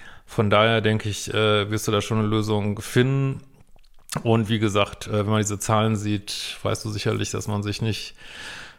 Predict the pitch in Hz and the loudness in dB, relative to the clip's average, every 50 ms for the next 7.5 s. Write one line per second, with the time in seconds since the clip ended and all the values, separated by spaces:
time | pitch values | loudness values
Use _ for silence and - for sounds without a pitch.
0 | _ - - - - 143 151 - - - - 156 156 151 147 135 151 147 147 143 | _ -6 -2 4 6 6 6 6 4 4 6 6 6 6 6 6 8 8 8 8
1 | 143 143 139 139 - 139 131 135 135 135 135 139 131 135 135 123 127 135 135 135 | 6 4 4 4 4 2 2 4 2 2 2 4 4 4 4 4 4 4 4 6
2 | 147 131 135 135 127 - 139 147 156 156 147 143 147 139 139 131 120 - 131 120 | 6 6 6 4 4 4 6 6 6 6 6 6 6 8 6 4 2 2 0 -2
3 | - 127 123 127 117 123 123 117 - 123 - - - 135 139 - - 143 135 127 | 0 0 2 2 2 0 -2 -2 0 -2 -2 0 0 0 0 2 0 -2 0 0
4 | 123 120 - - - 127 127 127 117 123 123 113 113 117 120 120 117 113 117 117 | -2 -4 -4 -2 0 2 2 2 2 2 0 0 0 0 0 0 0 -2 -2 -4
5 | 120 113 110 123 127 120 120 104 - 123 110 113 117 120 127 123 120 117 113 104 | -4 -2 0 2 2 2 0 0 0 0 2 2 2 2 2 2 2 4 2 4
6 | 98 110 127 151 135 127 110 - - - 117 110 104 - - 113 110 110 110 110 | 4 2 2 2 2 2 0 0 0 -2 -2 -2 -4 -4 -4 -2 0 0 0 0
7 | 110 110 110 110 110 110 107 107 104 | 0 0 0 2 2 2 2 0 -2